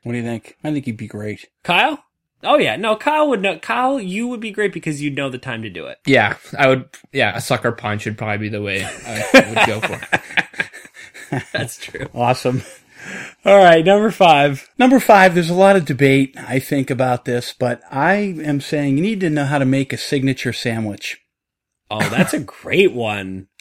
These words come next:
Speaker 1: Like, th-, there should be something that
Speaker 2: Well, let's go around real qu-, before you get into it. What's
Speaker 1: Yeah.
Speaker 2: yours? What's your signature Sammy? And don't say six of them. I know you're going to already.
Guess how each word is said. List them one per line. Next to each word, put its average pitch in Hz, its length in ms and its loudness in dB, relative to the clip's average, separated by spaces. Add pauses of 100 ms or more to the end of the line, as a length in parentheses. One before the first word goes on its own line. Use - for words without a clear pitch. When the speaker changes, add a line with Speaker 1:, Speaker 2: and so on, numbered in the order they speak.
Speaker 1:
Like, 262 180 2
th-, - 160 -6
there 233 160 4
should 220 200 0
be 233 120 4
something 240 560 4
that 190 100 8
Speaker 2:
Well, 214 240 8
let's 233 260 4
go 214 200 4
around 190 320 4
real 180 140 2
qu-, 180 280 0
before 180 300 -2
you 226 80 0
get 180 140 4
into 170 180 2
it. 131 80 -2
What's 156 160 0
Speaker 1:
Yeah. 202 60 2
Speaker 2:
yours? 131 440 0
What's 165 260 0
your 180 100 0
signature 143 420 -4
Sammy? 139 380 -2
And 170 140 0
don't 202 200 4
say 233 140 0
six - 340 0
of 175 120 0
them. 151 240 0
I 147 120 -2
know 170 200 2
you're 202 160 2
going 202 400 6
to 160 160 -2
already. 143 640 0